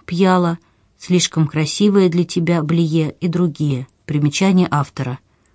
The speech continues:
Конец примечания. Иногда я думала, что за целый день он, может, ни разу не вспоминает обо мне.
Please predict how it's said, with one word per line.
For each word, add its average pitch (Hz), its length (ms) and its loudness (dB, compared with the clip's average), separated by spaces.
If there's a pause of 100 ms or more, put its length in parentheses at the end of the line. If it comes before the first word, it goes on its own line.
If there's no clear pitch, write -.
(120)
Конец 175 340 0
примечания. 139 720 -2 (1900)
Иногда 190 420 4
я 208 200 4
думала, 180 560 4 (280)
что - 280 -6
за 165 160 0
целый 208 440 2
день 214 460 2 (640)
он, 180 180 4
может, 190 480 2 (760)
ни 180 120 2
разу 196 280 4
не 185 120 6
вспоминает 180 680 4
обо 143 180 0
мне. 135 340 0